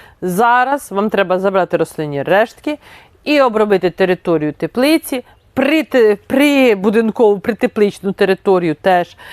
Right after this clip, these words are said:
там є і бур'яни, і все. Все-таки пробризкати його. Я розумію, що Нурел Д, фосфор органіка, тяжола хімія.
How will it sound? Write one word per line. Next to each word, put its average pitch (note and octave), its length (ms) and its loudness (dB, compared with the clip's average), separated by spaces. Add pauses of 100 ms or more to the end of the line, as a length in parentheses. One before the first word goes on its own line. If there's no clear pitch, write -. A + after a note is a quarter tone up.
(200)
там F#3 200 0
є F3+ 220 4
і G3 60 0
бур'яни, F#3+ 560 -2
і G#3 40 2
все. G3+ 300 -2 (240)
Все-таки G3+ 340 -6
пробризкати A#3 760 0
його. G#3+ 600 2 (260)
Я B3 160 2
розумію, A#3+ 320 0
що G#3 120 -8
Нурел G#3 320 2
Д, G3 180 2
фосфор F#3+ 320 -2
органіка, F3+ 500 -2
тяжола F3 480 0
хімія. D4+ 520 0